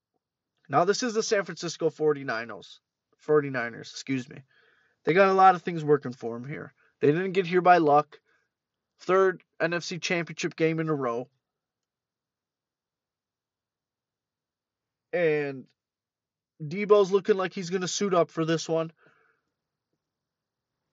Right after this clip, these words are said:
which is a big deal because they're one and four straight up when Deebo Samuel does not play. And whether he's fully healthy in this or not, he's out there on the field.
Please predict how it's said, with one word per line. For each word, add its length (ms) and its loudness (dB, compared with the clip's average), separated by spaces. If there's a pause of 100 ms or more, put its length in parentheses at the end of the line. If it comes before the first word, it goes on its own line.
(140)
which 220 2
is 100 -2
a 60 0
big 200 -2
deal 460 4
because 300 0
they're 160 4
one 280 6
and 160 -4
four 460 8
straight 500 2
up 280 2
when 180 -6
Deebo 340 -6
Samuel 480 -4
does 240 -6
not 220 -6
play. 340 -10 (2000)
And 180 -2
whether 340 0
he's 240 -14
fully 340 -4
healthy 480 -4
in 100 -6
this 220 -10
or 100 -4
not, 440 -4
he's 260 -10
out 180 0
there 160 -4
on 100 -6
the 80 -14
field. 400 -10